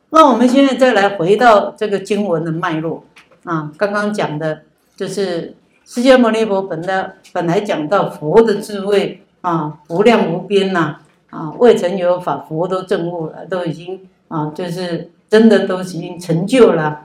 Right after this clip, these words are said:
可是说止啊，是吧？那止的时候呢，他不需要说，那不需要说的时候，其实佛还是把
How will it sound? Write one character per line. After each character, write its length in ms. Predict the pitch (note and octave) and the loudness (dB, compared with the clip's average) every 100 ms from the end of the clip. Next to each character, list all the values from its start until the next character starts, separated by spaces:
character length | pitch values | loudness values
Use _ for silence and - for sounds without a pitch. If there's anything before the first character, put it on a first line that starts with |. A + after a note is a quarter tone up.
| _ - | _ 0
可 140 | A3+ | 2
是 140 | E4 | 2
说 240 | D4+ F4 E4+ | 0 -2 -2
止 340 | - F#3+ C#3+ D#3 | -8 -6 -6 -4
啊， 280 | D#3+ - _ _ _ _ _ _ - | -4 -6 _ _ _ _ _ _ -6
是 120 | B3 | 2
吧？ 320 | A3+ - - - _ _ | 2 0 -12 -20 _ _
那 300 | C#4+ D4+ D4+ | 0 4 4
止 240 | - A3+ A3 | 2 0 4
的 140 | A#3 | 4
时 180 | B3 B3+ | 6 4
候 220 | C4+ B3+ | 6 6
呢， 320 | A3+ G#3 - - - | 4 0 -4 -16 -4
他 120 | A#3 | -2
不 220 | A#3 - | -2 -4
需 220 | C4 - A#3+ | -4 0 2
要 180 | A3+ | 2
说， 400 | F#3 G3 F#3 - - _ | 0 -4 -6 -8 -18 _
那 80 | B3+ | -10
不 140 | B3 D4+ | -6 -6
需 180 | E4 | -4
要 180 | E4+ D#4+ | 2 2
说 240 | D4+ D4+ C#4 | 4 2 4
的 100 | A3 | 2
时 240 | F#3+ G#3 | 0 0
候， 300 | A3 G3 - _ _ | 2 0 -4 _ _
其 180 | - A3 | -4 -4
实 200 | G#3+ G#3 | -4 -10
佛 400 | - D3+ F3+ G3 | -8 -6 -4 -2
还 180 | F3+ | -4
是 140 | F3 G#3 | -2 -6
把 340 | - C3 - | -4 -10 -10